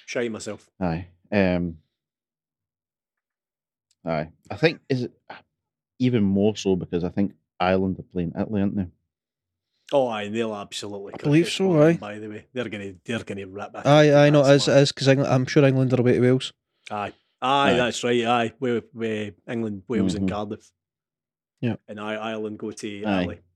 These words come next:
Speaker 1: So
Speaker 2: Yes.
Speaker 3: Mm-hmm.
Speaker 1: aye,
Speaker 2: Mm-hmm.
Speaker 1: they're, as, as much as I like to see
Speaker 2: Sunday.
Speaker 1: Ireland do well, I, Italy are gonna die there.
Speaker 3: Strong, strong chance Ireland get the third bonus point.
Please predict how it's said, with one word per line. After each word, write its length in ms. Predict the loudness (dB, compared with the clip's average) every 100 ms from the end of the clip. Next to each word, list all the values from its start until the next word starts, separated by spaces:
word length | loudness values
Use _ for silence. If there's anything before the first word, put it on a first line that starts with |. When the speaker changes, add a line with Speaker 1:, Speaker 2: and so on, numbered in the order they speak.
| _
Speaker 1:
So 220 | -16 -12 -10 -10 -12 _ _ _ _ _ 2
Speaker 2:
Yes. 460 | 2 2 -4 -10 _
Speaker 3:
Mm-hmm. 240 | -6 -4 -6
Speaker 1:
aye, 220 | -4 0
Speaker 2:
Mm-hmm. 120 | 0
Speaker 1:
they're, 200 | 0 -2 -6 _ _ _ _ _ _ _ -10
as, 160 | -10 -8 -6
as 120 | -4
much 220 | -2 -4
as 80 | -6
I 40 | -6
like 160 | -4
to 40 | -4
see 80 | 0
Speaker 2:
Sunday. 540 | 4 6 6 6 6
Speaker 1:
Ireland 60 | 4
do 240 | -4 -14 _
well, 220 | -18 -18 -14
I, 60 |
Italy 160 | -12 -12
are 40 | -16
gonna 220 | -18 -18
die 280 | -16 -14 -14
there. 160 | -14 -18 -20 _ _ _
Speaker 3:
Strong, 460 | -8 6 6 6 -2
strong 260 | 2 2 4
chance 480 | 4 4 4 0 2
Ireland 400 | 6 6 6 2
get 160 | 0 0
the 80 |
third 260 | -2 -2 2
bonus 240 | 2 2
point. 300 | 2 2 2